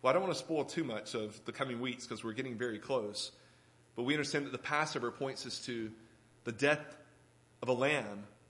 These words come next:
so that the firstborn child would not die. And this all is pointing us to the reality of the fact that God would send his firstborn son as that Passover lamb who would die in our place, that we would not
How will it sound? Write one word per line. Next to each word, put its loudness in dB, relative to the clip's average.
so 6
that 2
the -2
firstborn 0
child 2
would -2
not 0
die. 6
And -6
this -2
all 8
is 2
pointing 0
us -6
to -6
the -2
reality 4
of -2
the -6
fact 0
that -4
God 10
would 4
send 2
his 0
firstborn 2
son 4
as 10
that 12
Passover 10
lamb 10
who 2
would 2
die 12
in 8
our 8
place, 4
that -2
we 4
would 0
not 4